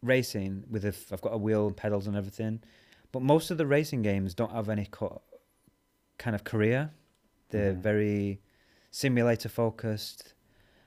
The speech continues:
Speaker 1: uh, very serious. You, you have to put, like, long races in and stuff. Whereas Project Cars three is, like, these quick races. It's a bit more arcadey,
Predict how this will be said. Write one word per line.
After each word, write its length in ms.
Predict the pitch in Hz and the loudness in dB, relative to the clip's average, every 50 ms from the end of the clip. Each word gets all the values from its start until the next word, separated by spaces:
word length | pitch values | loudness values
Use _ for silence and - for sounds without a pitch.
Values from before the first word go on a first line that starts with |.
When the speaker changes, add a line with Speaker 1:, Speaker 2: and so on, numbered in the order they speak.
| _ _ - | _ _ -6
Speaker 1:
uh, 640 | 98 98 95 92 92 92 92 90 87 90 92 - - - 110 | -4 -2 -2 -2 -2 -2 -2 -2 -4 -4 -6 -8 -10 -12 -12
very 320 | 113 107 101 98 113 110 104 | -10 -8 -6 -2 0 0 -2
serious. 720 | - - 117 110 104 104 104 104 104 101 101 - - - - | -2 -2 0 2 2 2 2 0 0 -2 -4 -6 -10 -8 -6
You, 140 | 104 98 95 | -6 -6 -6
you 180 | 98 98 98 | -6 -6 -6
have 100 | 101 98 - | -8 -8 -10
to 80 | - | -12
put, 160 | - - - | -12 -10 -8
like, 120 | 110 110 113 | -8 -6 -2
long 260 | 107 110 107 107 104 | 0 0 0 0 0
races 440 | 101 104 98 98 95 - - 101 104 | 2 2 0 0 -2 -6 -10 -8 -6
in 100 | 101 101 | -4 -4
and 120 | 101 95 | -4 -4
stuff. 480 | - - 104 101 101 101 98 - - _ _ _ _ _ _ _ _ _ _ _ _ _ _ _ - | -6 -6 -4 -4 -4 -4 -6 -8 -18 _ _ _ _ _ _ _ _ _ _ _ _ _ _ _ -2
Whereas 360 | 107 113 110 110 110 104 101 | 2 2 4 4 4 2 -2
Project 360 | - - - 151 147 127 - | -4 -4 0 0 0 0 0
Cars 200 | - 135 127 - | 0 0 0 0
three 240 | - - 127 131 127 | 0 0 0 2 2
is, 120 | 120 107 | 0 -2
like, 320 | 110 110 101 120 117 - 120 | -4 -8 -10 -10 -12 -10 -8
these 120 | 117 107 - | -8 -8 -8
quick 280 | - - 139 127 - | -6 -6 -6 -6 -2
races. 760 | 107 110 110 107 104 - - 110 107 104 101 101 113 - - - | 0 0 0 0 0 -2 -2 -2 -2 -2 -2 -6 -12 -16 -18 -18
It's 180 | - - 104 - | -16 -14 -14 -12
a 40 | - | -6
bit 140 | - 120 117 | -6 -6 -4
more 260 | 113 107 107 104 92 | -2 -2 0 0 0
arcadey, 680 | 95 104 98 - - - 107 104 101 104 101 101 101 | -2 -2 -4 -4 -4 -2 -2 0 0 0 -2 -2 -2